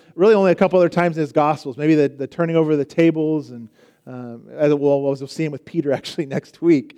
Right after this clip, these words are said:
or one of the two other times when he's that kinda frustrated.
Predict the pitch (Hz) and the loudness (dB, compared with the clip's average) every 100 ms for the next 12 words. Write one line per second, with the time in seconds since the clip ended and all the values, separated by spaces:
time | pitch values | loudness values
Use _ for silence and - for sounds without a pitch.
0 | _ _ 143 156 165 156 151 - 202 185 | _ _ -2 0 0 0 -2 -2 2 2
1 | 160 - 160 156 147 143 135 135 147 143 | 2 0 -2 -2 -6 -8 -6 -2 0 0
2 | - _ - 160 143 123 _ - 165 156 | -6 _ -4 0 0 -2 _ -2 0 0
3 | - 151 120 95 87 | -2 -4 -4 -8 -16